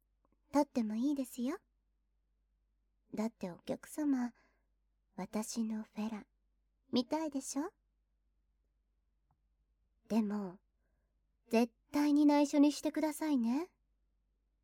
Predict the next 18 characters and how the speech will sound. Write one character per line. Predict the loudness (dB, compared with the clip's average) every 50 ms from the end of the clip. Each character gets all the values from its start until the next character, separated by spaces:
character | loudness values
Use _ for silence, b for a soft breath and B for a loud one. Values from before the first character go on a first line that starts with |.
| _ _ _ _ _ _ _ _ _ -8
お | -8 -8
客 | -6 -8 -8 -8 -10 -16
様 | -10 -6 -6 -6 -6 -6 -14 -16
だ | -20 -20 -20 _
け | -8 -4 -4 -2
の | -2 -4 -6 _ _ _ _ _ _ _ _ _ _ _ _ _ _ _ _ 4
特 | 4 4 4 6 2 0 2
別 | 2 -2 -6 -4 -8 -8 -6
サ | -2 -2
ー | -2 0 -2 -4 -6
ビ | -10 -14 -16
ス | -14 -14 -14 -16 -16 _ _ _ _ _ _ _
な | 2 4 4 4
ん | 0
で | -8 -14
す | -18 -18 -18
か | -18 -10
ら。 | -8 -8 -8 -8